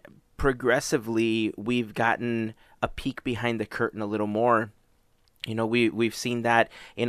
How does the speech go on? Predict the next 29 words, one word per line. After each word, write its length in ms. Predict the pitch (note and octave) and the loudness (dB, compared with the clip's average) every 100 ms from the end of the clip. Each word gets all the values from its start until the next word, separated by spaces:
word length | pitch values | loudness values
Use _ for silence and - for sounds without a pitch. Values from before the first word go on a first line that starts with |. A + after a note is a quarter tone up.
| - | -2
all 160 | A#2 B2 | 0 0
the 120 | A#2+ | 0
books 400 | A#2 B2 A#2+ - | 2 2 2 -2
that 160 | A#2 | -2
former 440 | - A2+ A2 A2 A2 | -2 -4 0 2 2
Imagineers 880 | G#2+ G#2+ G#2+ G#2+ G#2+ A2 A2 G#2 - | 2 2 0 -4 0 2 2 0 -6
put 160 | - A2+ | 0 4
out 240 | G#2+ A2 | 6 6
when 100 | G#2 | 2
they 120 | G#2+ | -2
tell 180 | G#2 A2 | -2 -4
the 140 | G#2 G2 | -4 -6
stories 640 | - A2 G#2+ G#2+ G2+ G#2 | -8 -2 0 0 -2 -6
of 160 | - G#2 | -8 -2
what 160 | A2 | -2
it 80 | G#2 | -2
was 160 | G#2 F#2+ | -6 -8
like 260 | F#2 - | -10 -8
working 360 | A#2+ B2+ B2+ B2 | -8 -8 -8 -6
there. 340 | A#2 A2+ A#2 - - - - - | -4 -4 -6 -6 -16 -20 -10 -2
We've 200 | C3+ A#2 | -2 0
gotten 320 | A#2+ G#2+ G#2 | -2 0 -6
vignettes. 760 | G#2 G#2 A2+ C3 B2+ - - | -6 -4 2 4 4 2 -8
We 120 | A#2+ A2+ | -4 -2
get 320 | B2 A#2+ - - - - | 4 4 4 -6 -20 -2
the 420 | A#2 A2+ A2+ G#2+ - | 4 4 6 2 0
Disney 320 | C#3+ B2 B2+ | -2 -2 -4
Park 300 | A#2 - A#2 G2+ | -2 0 0 -2
blogs 500 | G2+ A2+ B2 B2 | -4 0 4 4